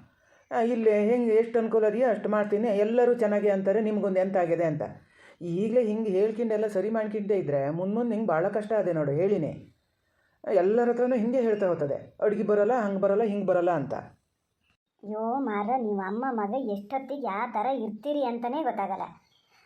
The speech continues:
Speaker 2: ಅವ್ರು ಹೇಳಿದ್ರೆ ಹೇಳ್ಕೊಂಡಿರ್ಲಿ, ಅಡ್ಗೆ ಮಾಡಿ ಚೆನ್ನಾಗಿತ್ತು ಹೌದಲ್ಲ, ಸಚಿನ್ ಅಣ್ಣು ಅಡ್ಗೆ ಚೆನ್ನಾಗದೆ ಅಂತ ಹೇಳಿ ಊಟ ಮಾಡ್ಕೊಂಡು ಹೋದ್ರಲ್ಲ, ಸಾಕು ನಂಗೆ. ಅವ್ರು ಒಟ್ಟು ಏನೋ ಒಂದು ಹೇಳ್ಬೇಕಲ್ಲ ಅಂತ ಹೇಳ್ತಿರ್ತಾರೆ, ಅದಕ್ಕೆಲ್ಲ ತಲೆ ಕೆಡ್ಸ್ಕೊಂತ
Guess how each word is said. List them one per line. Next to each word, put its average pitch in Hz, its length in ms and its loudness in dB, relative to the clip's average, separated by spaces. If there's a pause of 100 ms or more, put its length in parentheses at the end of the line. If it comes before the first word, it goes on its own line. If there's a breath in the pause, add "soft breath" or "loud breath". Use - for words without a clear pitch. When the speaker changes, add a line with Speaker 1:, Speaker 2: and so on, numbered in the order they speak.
Speaker 2:
ಅವ್ರು 240 160 0
ಹೇಳಿದ್ರೆ 294 460 2
ಹೇಳ್ಕೊಂಡಿರ್ಲಿ, 226 1000 0
ಅಡ್ಗೆ 277 220 0
ಮಾಡಿ 269 360 -2
ಚೆನ್ನಾಗಿತ್ತು 277 500 -2
ಹೌದಲ್ಲ, 226 360 0 (460 loud breath)
ಸಚಿನ್ 302 280 -2
ಅಣ್ಣು 294 200 0
ಅಡ್ಗೆ 277 260 2
ಚೆನ್ನಾಗದೆ 269 440 0
ಅಂತ 240 200 0
ಹೇಳಿ 240 120 0
ಊಟ 247 180 -2
ಮಾಡ್ಕೊಂಡು 226 360 -2
ಹೋದ್ರಲ್ಲ, 185 240 -2 (220)
ಸಾಕು 311 260 0
ನಂಗೆ. 185 220 -4 (600 loud breath)
ಅವ್ರು 254 220 2
ಒಟ್ಟು 240 300 2
ಏನೋ 262 340 0
ಒಂದು 233 160 -2
ಹೇಳ್ಬೇಕಲ್ಲ 247 520 -2
ಅಂತ 233 180 -4
ಹೇಳ್ತಿರ್ತಾರೆ, 240 1160 -4
ಅದಕ್ಕೆಲ್ಲ 240 380 0
ತಲೆ 294 260 0
ಕೆಡ್ಸ್ಕೊಂತ 285 440 -2